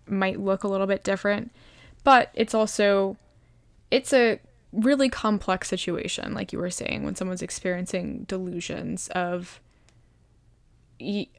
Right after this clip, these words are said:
obviously <laughs> they may have difficulties with trusting their, their provider, their counselor, um, or psychiatrist, psychologist.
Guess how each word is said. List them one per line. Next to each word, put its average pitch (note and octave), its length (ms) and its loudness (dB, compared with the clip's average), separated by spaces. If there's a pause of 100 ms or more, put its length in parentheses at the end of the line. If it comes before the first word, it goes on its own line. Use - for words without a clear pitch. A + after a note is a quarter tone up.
(140)
obviously G#3 1000 6
<laughs> - 40 -20
they A#3 220 8
may G3 200 2
have F#3+ 260 -2
difficulties F#3 880 -4 (440)
with F#3 300 -4
trusting A3 920 0
their, A3+ 520 0 (200)
their A3+ 200 -2
provider, A3 680 -4
their G#3+ 160 -4
counselor, A3 680 -6 (440)
um, G3+ 540 -2 (160)
or G3+ 380 -2 (440)
psychiatrist, G3 640 -2
psychologist. F#3+ 880 -4